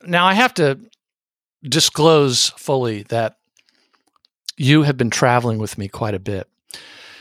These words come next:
And what I, what I say, what I mean by that is when I go and give presentations, 'cause a lot of organizations are saying, "Well, what are some of the big ideas from those,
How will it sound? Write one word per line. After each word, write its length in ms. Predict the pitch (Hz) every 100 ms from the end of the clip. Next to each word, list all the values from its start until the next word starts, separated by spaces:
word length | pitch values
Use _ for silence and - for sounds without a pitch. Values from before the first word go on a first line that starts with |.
| -
And 180 | 202 151
what 120 | 180
I, 140 | 170 -
what 160 | 165 175
I 40 |
say, 420 | 165 - 202 196
what 140 | 180 180
I 60 |
mean 200 | 180 220
by 160 | 180 147
that 300 | 139 135 143
is 240 | 143 139
when 80 | 170
I 80 | 160
go 180 | 185 202
and 80 | 175
give 220 | 175 151
presentations, 840 | 170 147 139 143 139 131 135 131
'cause 200 | - 135
a 40 | 175
lot 160 | 202
of 80 | 147
organizations 600 | 147 131 135 190 - 117
are 60 | 123
saying, 320 | - 156 180
"Well, 160 | 359 370
what 100 | 403
are 60 |
some 180 | - 302
of 60 | 269
the 60 |
big 140 | 240 226
ideas 460 | 208 190 185 135
from 180 | - 143
those, 460 | 120 113 107 -